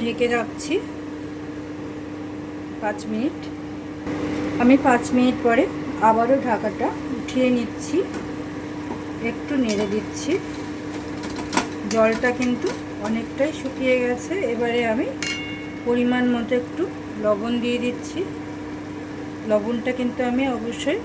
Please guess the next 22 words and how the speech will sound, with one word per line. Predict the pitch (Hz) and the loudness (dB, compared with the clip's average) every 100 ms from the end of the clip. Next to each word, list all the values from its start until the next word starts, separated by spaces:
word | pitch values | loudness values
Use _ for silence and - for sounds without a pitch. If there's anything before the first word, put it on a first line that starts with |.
| 349 262 | 0 0
রক | 202 - - | 0 -2 0
সল্ট | 277 392 233 | 0 0 -2
বা | 233 262 | -2 -2
সন্দক | - 247 240 247 247 | -2 0 0 0 0
লবণ | 247 254 247 | 0 2 2
ব্যবহার | 247 233 247 240 | 0 0 0 0
করেছি। | 254 254 254 - 370 - - - - - - - - | 0 0 0 -4 -6 -6 -10 -10 -10 -10 -10 -10 -4
আমি | 220 277 - - 208 | 0 0 0 -6 -4
নারকেল | 226 208 202 233 240 | 0 0 0 -2 0
কোড়াটা | 240 233 233 214 | 0 0 -2 -2
দিয়ে | 220 214 | -2 -2
দিচ্ছি। | 226 - 311 392 - - - - - - - - - - - - - - - - - - - - - - - - - - - | -4 -4 -4 -4 -6 -8 -8 -8 -10 -10 -10 -10 -10 -10 -8 -8 -8 -10 -10 -8 -8 -8 -8 -8 -8 -8 -8 -6 -4 -4 -2
আমি | 226 240 | 0 0
এখানে | 226 247 254 339 | 0 2 2 2
বড় | 247 220 214 | 2 2 0
চামচে | 233 226 220 320 | 0 0 0 -2
দু | 254 220 | -2 -2
চামচ | 247 240 247 247 | -2 0 0 -2
মতো | 226 330 381 | -2 0 0
নারকেল | 220 202 208 202 | 0 0 -2 0
কোড়া | 214 214 214 | 0 0 2
নিয়েছি। | 214 214 - | 2 0 -2